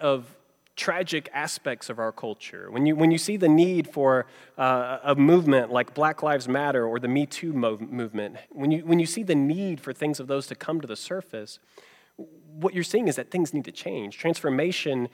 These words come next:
needs to happen. And part of what has happened alongside of that is that our, our culture has embraced,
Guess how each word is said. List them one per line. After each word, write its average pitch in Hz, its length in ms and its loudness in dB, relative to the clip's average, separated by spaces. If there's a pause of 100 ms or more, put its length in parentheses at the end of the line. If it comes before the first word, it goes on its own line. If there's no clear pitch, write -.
(200)
needs 147 400 -2
to - 120 -16
happen. - 680 -14 (360)
And 175 100 2
part 240 220 0
of 185 100 -4
what 175 80 0
has 156 100 -6
happened 165 300 -4
alongside 139 520 -2
of 123 80 -6
that 117 160 -2
is 123 80 -6
that 147 80 0
our, 156 100 0
our 156 80 -4
culture 208 300 -4
has 170 100 -2
embraced, 156 560 -2